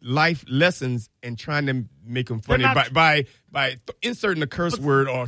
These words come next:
Speaker 2: but
Speaker 1: talking
Speaker 2: Spike,
Speaker 1: real loud.
Speaker 2: you see the comedy specials, people are laughing at Chris Rock. You said comedy is supposed to make you laugh. He
Speaker 1: Yeah,
Speaker 2: has
Speaker 1: I mean
Speaker 2: sold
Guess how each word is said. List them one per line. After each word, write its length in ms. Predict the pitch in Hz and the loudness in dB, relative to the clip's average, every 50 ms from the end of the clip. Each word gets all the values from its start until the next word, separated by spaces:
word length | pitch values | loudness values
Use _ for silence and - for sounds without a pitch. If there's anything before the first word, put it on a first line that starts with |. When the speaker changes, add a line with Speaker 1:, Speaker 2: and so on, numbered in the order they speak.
| - | -6
Speaker 2:
but 100 | - 208 - | -4 -2 0
Speaker 1:
talking 180 | 214 214 226 254 | 0 0 2 2
Speaker 2:
Spike, 160 | 233 185 156 | 2 2 2
Speaker 1:
real 220 | 165 170 160 147 | 0 -2 -2 -2
loud. 340 | 135 135 143 156 143 131 127 | -2 0 2 4 4 4 4
Speaker 2:
you 60 | 123 | 2
see 260 | - - - 254 277 294 | 0 -2 -4 -2 -2 -2
the 140 | 220 208 | -2 -4
comedy 400 | - - 208 208 202 190 185 170 | -4 -4 -4 -4 -4 -4 -6 -6
specials, 480 | 147 - - 208 220 165 - 180 151 - | -8 -6 -6 -4 -4 -4 -4 -6 -8 2
people 340 | - 202 254 - 208 196 185 | 4 4 4 4 0 -6 -4
are 80 | 165 | -4
laughing 500 | 151 147 165 180 196 214 208 - - 147 | -4 -2 0 0 2 0 0 -2 -4 -6
at 140 | 127 117 - | -6 -6 -6
Chris 320 | - - 131 107 92 - 107 | -8 -8 -8 -8 -8 -8 -8
Rock. 240 | 92 76 73 76 - _ _ _ _ _ _ _ _ _ _ _ _ _ _ _ _ _ _ _ _ | -10 -10 -10 -14 -20 _ _ _ _ _ _ _ _ _ _ _ _ _ _ _ _ _ _ _ _
You 100 | 139 180 | -12 -8
said 220 | - 214 196 165 | -4 -4 -4 -2
comedy 300 | - 185 196 196 202 208 | 0 0 0 0 0 -4
is 60 | 190 | -6
supposed 280 | 147 - 190 185 175 151 | -6 -4 -4 -4 -4 -4
to 40 | 160 | -4
make 220 | 170 175 156 - | -4 -4 -4 -4
you 60 | 175 | -4
laugh. 260 | 165 180 165 117 95 - - - _ _ | -2 -2 -2 -2 -2 -6 -10 -20 _ _
He 140 | - - 240 | -8 -4 -4
Speaker 1:
Yeah, 140 | 233 214 226 | 0 0 0
Speaker 2:
has 120 | 196 180 | 0 0
Speaker 1:
I 60 | 180 180 | -2 -6
mean 200 | 175 170 165 165 | -8 -10 -6 -2
Speaker 2:
sold 420 | - 226 233 240 247 247 220 - | 0 0 0 0 -2 -4 -8 -12